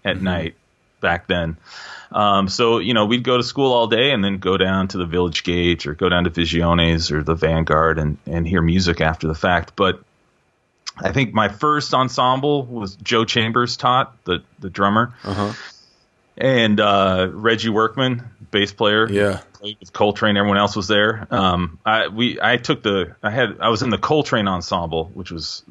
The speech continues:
Speaker 1: like, an elective. So we'd play Coltrane music. And I, I still <laughs> remember this one time we were playing Naima.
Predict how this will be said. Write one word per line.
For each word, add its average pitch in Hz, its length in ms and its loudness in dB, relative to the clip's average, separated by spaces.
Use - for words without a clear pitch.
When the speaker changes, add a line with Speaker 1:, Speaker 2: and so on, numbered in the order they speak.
Speaker 1:
like, 98 200 -6
an 98 80 0
elective. 90 460 0
So 107 140 -4
we'd 92 140 -2
play 98 140 2
Coltrane 120 440 0
music. 92 300 -4
And 82 80 -4
I, 101 60 4
I 98 40 4
still - 280 -4
<laughs> 170 40 0
remember 120 320 0
this 95 160 -4
one 110 140 0
time 110 200 0
we 120 80 0
were 120 60 0
playing 113 480 0
Naima. 95 540 0